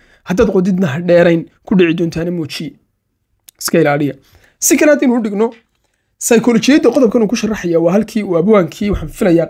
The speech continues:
Qamaan Bulxan inuu ahaa baan filayaa, uu lahaa silsiladdii Guba, "Baahida nin baa kula daydaya, daalla kaa badane aan doonahayn inaad heshana, daayin abidkaay-, daayin abidkaay, ragguna, dadkuna moodi duul wada dhashan wax u dahsoonayn." Taasay soo shaabahaysaa psychologiyadda noocaas, qof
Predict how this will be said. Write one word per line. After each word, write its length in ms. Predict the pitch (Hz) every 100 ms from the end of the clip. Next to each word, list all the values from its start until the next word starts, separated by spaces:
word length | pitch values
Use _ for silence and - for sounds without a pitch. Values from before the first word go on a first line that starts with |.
| -
Qamaan 240 | 214 190
Bulxan 260 | 170 - 190
inuu 140 | 175
ahaa 120 | 156 180
baan 120 | 147
filayaa, 400 | - 151 156 190 - _ _
uu 100 | 214
lahaa 300 | 190 147 208 226 - _ _ _ _ _ -
silsiladdii 520 | 185 175 190 190 202
Guba, 240 | 170 180 214 - _ _
"Baahida 380 | - 165 190 196
nin 200 | 196 202
baa 160 | 190 151
kula 240 | - 190
daydaya, 440 | 180 151 156 175 175
daalla 340 | 196 175 175
kaa 200 | - 180
badane 300 | 170 170 180 -
aan 180 | 185 185
doonahayn 380 | 190 160 180
inaad 200 | 185 160
heshana, 320 | 147 143 185 175
daayin 340 | 185 196 185
abidkaay-, 480 | 185 202 - 180 185
daayin 300 | 190 202 190
abidkaay, 500 | 190 170 - 180 185
ragguna, 420 | 180 190 185 202 202 _ _ _ _ _ -
dadkuna 340 | 247 240 226
moodi 240 | 208 208 180
duul 180 | 214
wada 120 | 180 170
dhashan 220 | 170 202
wax 120 | 175
u 40 | 185
dahsoonayn." 480 | 131 - 160 165 - _ - -
Taasay 300 | 196 190 170
soo 140 | 175
shaabahaysaa 520 | - 156 135 143 -
psychologiyadda 520 | - 151 151 165 190
noocaas, 240 | 170 170 175
qof 140 | 208